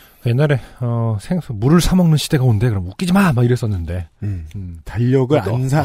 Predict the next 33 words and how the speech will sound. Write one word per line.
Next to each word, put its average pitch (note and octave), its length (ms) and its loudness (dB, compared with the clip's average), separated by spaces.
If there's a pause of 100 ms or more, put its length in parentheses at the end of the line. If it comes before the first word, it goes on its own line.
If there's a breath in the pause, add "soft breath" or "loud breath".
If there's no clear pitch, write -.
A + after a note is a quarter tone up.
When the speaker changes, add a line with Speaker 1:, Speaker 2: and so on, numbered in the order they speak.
(120)
Speaker 2:
안 D3 140 0
파는 D#3+ 340 2
시대. G#2+ 220 -8
Speaker 1:
아니, D2+ 160 -12
그러니까 B2+ 240 -4
어떤 A#2+ 260 2
세대는 C3 380 0
달력을 D#3+ 540 2
사, D3+ 160 -6
돈 C3 180 4
주고 C#3 140 2
사라고 C#3+ 480 0
막, A2 180 -4 (560 soft breath)
"음, F#2+ 160 -10
웃기지 D#3+ 240 -2
Speaker 2:
아. D3 40 2
Speaker 1:
마!" C3 100 4
이런, C3 420 2
그런 B2 220 -2
게 A#2+ 80 -4
남아있을 G#2 360 -4
수 A2+ 60 -4
Speaker 2:
아, D#3 280 0
Speaker 1:
있는 F#2+ 140 -2
Speaker 2:
그러네요. E3 360 2
Speaker 1:
거죠. F#2+ 80 -14
Speaker 2:
그럴 F3+ 200 0
Speaker 1:
아. - 40 0
Speaker 2:
수 - 120 -8
있겠네요. A2 420 -8 (340)
Speaker 1:
음. F2 200 -14 (260)
Speaker 2:
죽어도 G3 460 4
달력을. E3+ 520 6